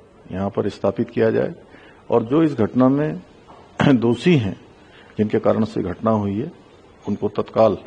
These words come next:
उनके खिलाफ सख्त कार्रवाई की जाए। और आज और कल दो दिनों तक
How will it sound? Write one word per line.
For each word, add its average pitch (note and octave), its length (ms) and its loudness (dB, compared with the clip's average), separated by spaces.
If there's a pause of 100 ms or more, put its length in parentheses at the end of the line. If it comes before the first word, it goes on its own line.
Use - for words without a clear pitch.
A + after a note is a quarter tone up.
(360)
उनके G2+ 200 -4
खिलाफ G#2 380 -4 (400)
सख्त A2 220 -2
कार्रवाई G#2 380 0
की A#2+ 180 -4
जाए। C3 220 -2
और B2 180 -2
आज G#2+ 200 0
और G#2 120 -2
कल - 280 -4 (640)
दो A#2+ 160 2
दिनों A#2+ 180 2
तक B2 200 -8